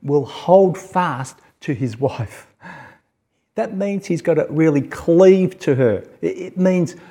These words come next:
fasten together really, really tightly. It's like, you know, flesh sticks to bone.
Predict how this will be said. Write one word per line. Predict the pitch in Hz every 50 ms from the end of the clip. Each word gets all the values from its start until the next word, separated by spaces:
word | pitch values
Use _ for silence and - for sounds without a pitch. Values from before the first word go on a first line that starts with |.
| _ _ _ _
fasten | _ _ _ - 175 180 180 - - 190 180 180 190 185 -
together | - - 147 127 123 151 143 127 123 123 - - -
really, | 131 127 135 143 147 151 147 147 147 143 - -
really | 123 117 131 127 123 123
tightly. | - - - - 104 113 - - - 107 85 - _ _ _ _ _ _ _ _ _ _ _ _ _ _ _ _ _ _ _ _ _ _ _
It's | - 120 - - -
like, | 127 131 139 135 135 139 135 - - - _ _ _
you | - 135
know, | 113 107 104
flesh | - _ - - 156 143 151 160 160 151 - - - - - - _ _ _ _
sticks | _ - - - - _ - 139 - - - - _ _
to | - 123
bone. | 107 107 120 113 104 98 95 87 - -